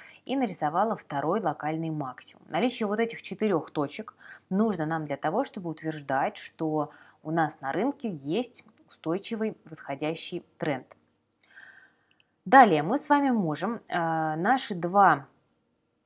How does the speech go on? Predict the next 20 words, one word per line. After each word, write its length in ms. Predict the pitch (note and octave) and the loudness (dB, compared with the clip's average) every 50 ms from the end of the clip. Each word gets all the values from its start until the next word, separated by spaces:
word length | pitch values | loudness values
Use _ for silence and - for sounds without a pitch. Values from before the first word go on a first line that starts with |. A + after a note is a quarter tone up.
| _ _ _ _ _ _ _ _ _ _ | _ _ _ _ _ _ _ _ _ _
растущих 680 | - G3 F#3+ F#3+ F#3 - - G#3+ - - - - - - | 2 4 4 4 4 2 -2 -2 -2 -2 -6 -10 -6 -2
минимума 460 | G3 A#3+ D4+ D#4+ D4+ B3 F#3+ D#3+ D3 | 0 2 4 4 4 2 2 -2 -4
соединить 800 | - - D#3+ D#3+ D#3 D#3+ E3 F#3+ A#3+ C#4+ D4 - - - - - _ _ _ _ _ _ _ _ _ _ - | -4 -4 -4 -4 -2 -2 -2 0 0 -2 -2 -4 -8 -14 -16 -16 _ _ _ _ _ _ _ _ _ _ -6
одной 540 | - D3+ D3 D#3 E3 F3 G3+ G#3+ A3 G#3+ - _ _ _ _ _ - | -6 -4 -4 -2 -2 -2 -2 -2 -2 -4 -8 _ _ _ _ _ -8
линией. 480 | E3 E3 E3+ E3 D#3 C#3+ C3+ C#3 - _ _ _ _ _ _ _ _ _ | -4 -2 -2 -2 -2 -4 -8 -12 -18 _ _ _ _ _ _ _ _ _
Вот 160 | - - - | -6 0 2
это 220 | B3+ D#4 - - | 2 2 2 0
у 40 | A3 | -2
нас 260 | F3+ E3+ F#3+ G#3 - - | 0 0 0 -2 -4 -6
трендовая 600 | - F#3 F3+ F#3+ G#3 A3 A3 G#3+ F#3 F#3 F3 D#3+ | -6 -2 0 0 0 0 0 -2 0 0 0 0
линия 640 | D3+ D3+ D#3+ F3 F#3 F#3 F3+ F3+ F3 E3+ E3+ E3 E3 - _ _ _ _ - | 0 -2 -2 -2 -2 0 0 0 0 0 -2 -4 -6 -10 _ _ _ _ -4
поддержки. 760 | - E3 E3 D#3+ D#3 D#3+ E3 D#3 D3 D3+ - - - - - _ _ _ _ _ - - - - - - - - - - - - - - | -2 -2 -2 -2 -4 -2 -2 -2 -2 -2 -6 -14 -18 -20 -20 _ _ _ _ _ -20 -20 -20 -20 -20 -20 -20 -20 -20 -20 -20 -20 2 6
Так 120 | - C4 | 6 8
как 180 | C#4 C4 - - | 8 8 4 4
у 40 | A3 | 4
нас, 360 | A3+ A#3+ A#3 A3+ - - - | 4 4 4 2 -2 -6 -2
э, 40 | G3 F#3+ F#3 F3+ F3 F3 E3+ E3+ E3+ E3+ E3+ - | 0 2 4 6 6 6 6 6 6 4 4 2
этот 240 | - G3+ G3 F#3 E3 | 0 -4 -6 -2 2
график 400 | - G3 F#3+ F3+ - E3 - - | 6 6 6 6 4 -2 -8 -8
уже 480 | E3+ E3 F3 F3 F3 E3+ D#3+ D#3 C#3+ | -6 0 2 4 6 6 6 4 4